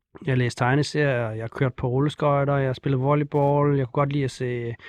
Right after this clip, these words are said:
Star Wars og alle de der ting. Og der var der selvfølgelig, det var der irriterende i starten, og,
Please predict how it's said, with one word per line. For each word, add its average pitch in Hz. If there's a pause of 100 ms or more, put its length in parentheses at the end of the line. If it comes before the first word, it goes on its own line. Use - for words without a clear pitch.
(200)
Star 151
Wars 151
og -
alle 151
de 160
der 147
ting. 156 (420)
Og 160
der 180
var 185
der 214
selvfølgelig, 180 (1040)
det 180
var 175
der 180
irriterende 170
i 143
starten, 139
og, 110